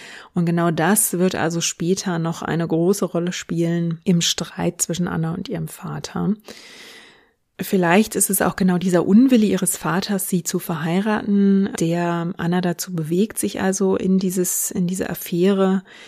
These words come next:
mit dem Schenk von Limpurg zu stürzen.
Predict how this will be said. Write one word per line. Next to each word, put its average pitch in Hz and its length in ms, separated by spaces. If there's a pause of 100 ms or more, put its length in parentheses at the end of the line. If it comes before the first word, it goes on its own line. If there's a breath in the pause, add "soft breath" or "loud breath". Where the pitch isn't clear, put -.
(240 loud breath)
mit - 680
dem 180 100
Schenk 180 300
von 180 140
Limpurg 180 460
zu - 120
stürzen. 180 800